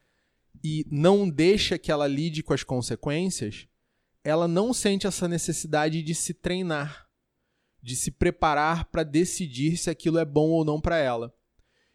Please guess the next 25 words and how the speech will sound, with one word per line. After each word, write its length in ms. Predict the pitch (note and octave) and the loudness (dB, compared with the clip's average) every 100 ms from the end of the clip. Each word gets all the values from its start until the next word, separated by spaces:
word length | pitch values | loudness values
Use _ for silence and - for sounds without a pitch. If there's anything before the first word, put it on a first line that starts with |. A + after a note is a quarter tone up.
| - | -4
Isso 280 | D#3+ E3 D#3 | -2 0 2
vai 140 | E3 | 2
afetar 520 | E3+ - E3+ D#3+ D3+ | 2 -2 -2 0 0
ela 400 | C3 A#2+ A#2 A2 - | 0 -2 -4 -6 -4
nos 220 | D3 C#3+ | -2 0
estudos, 600 | D3+ - F3 E3+ E3+ - _ _ _ _ _ - | -2 2 2 2 -4 -8 _ _ _ _ _ -10
né? 260 | B2 C3 - _ | -8 -10 -16 _
Porque 400 | - A#2+ - C3 A2 _ _ - | -10 -8 -2 -2 -4 _ _ -6
vai 140 | C3+ | -4
ter 140 | C3 | -2
aquele 240 | C3+ - C3 | -4 -4 -4
comportamento 800 | - B2+ C3 C3+ B2+ C3 B2+ B2+ | -4 -4 -4 -4 -6 -6 -6 -6
de, 220 | A2 B2+ _ _ _ _ | -6 -8 _ _ _ _
"Não, 220 | G#3 G#3 F3 | -2 2 4
eu 140 | E3+ | 4
vou 160 | D3+ E3+ | 4 4
levando 640 | F3 D#3+ C3 D3 D3 C#3+ | 6 2 0 -2 0 0
aqui, 540 | C#3 - F3+ F#3+ B3 B3+ _ _ _ _ _ _ - | -2 -4 0 0 0 -4 _ _ _ _ _ _ -8
daqui 300 | C#3+ D3 E3 | -4 -2 0
a 80 | D3+ | 0
pouco 460 | - D#3 E3 - | 4 6 6 6
alguém 260 | E3+ D#3 D#3+ | 2 4 0
resolve 580 | E3 D#3 C3+ C#3+ C#3+ C#3+ | 0 2 2 2 2 -2
por 260 | - D#3+ E3+ | -2 0 0
mim. 300 | D#3 G#2+ | -2 -4